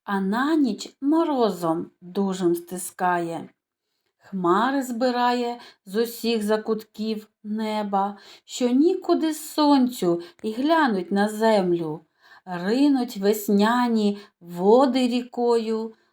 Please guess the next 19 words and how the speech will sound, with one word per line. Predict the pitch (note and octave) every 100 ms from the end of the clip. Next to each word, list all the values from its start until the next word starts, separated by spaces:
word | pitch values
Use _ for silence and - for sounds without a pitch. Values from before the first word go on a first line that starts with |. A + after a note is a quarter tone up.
| _
дороги | F3 E3+ E3 F3 C4+ F4 D#4 D#4+
та | D#4 D#4 D#4
греблі | C4+ B3+ A#3+ A3+ G3 E3+ E3 F3 - - _ _
всюди | - - G3 F#3 F3+ F3 -
руйнують. | G3 G3+ G3+ G3 F#3 E3 D#3 C3+ - _ _ _ _ _ _
Мокра | A3 G3+ B3 D#4+ F4+ E4 E4
ж | D#4 -
хуртеча | D#4 D4 D4 A3 A3 G#3+ G#3+ F#3+
на | F#3 F#3+
полі | G3 G3+ G3+ G3+ G3
і | - F#3
в | F#3+
лісі, | F#3 F3 E3+ - D#3 D#3 - - _ -
билину | F#3+ C#4 D#4 E4+ E4 A#3+ E4+ D#3+
зелену | F3 G3+ G3 F#3+ F3+ F3 E3 E3 _ _
снігом | - - F3 F3+ F#3+ F#3+ F#3 F#3 F#3
вкриває. | - - F#3 F#3 F3+ F3 F3 E3+ E3 F3 - _ _ _ _ _ _ _ _ _ _ _
Сердиться | - - G3 D4+ E4 C#4+ D4+ E4+
березень, | E4+ G#3+ G3+ A3 A3 G#3 G3+ G#3 G3+